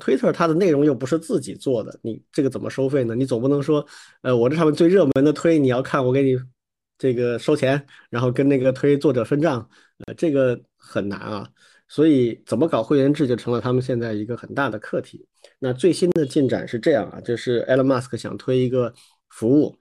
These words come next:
就是会员可以发长文和长视频，把这个作为一个福利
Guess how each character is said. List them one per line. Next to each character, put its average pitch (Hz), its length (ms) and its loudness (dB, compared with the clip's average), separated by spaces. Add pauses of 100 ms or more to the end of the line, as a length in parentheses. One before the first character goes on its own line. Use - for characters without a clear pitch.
就 117 120 -8
是 113 100 -8
会 135 300 2
员 117 260 0
可 123 200 -4
以 107 160 -2
发 123 320 -2
长 113 420 0
文 110 320 0
和 - 280 -12
长 110 300 -8
视 143 200 -2
频， - 220 -10 (600)
把 101 140 -6
这 202 100 0
个 165 100 4
作 156 160 0
为 131 140 4
一 135 60 0
个 131 120 0
福 - 320 -6
利 - 240 -2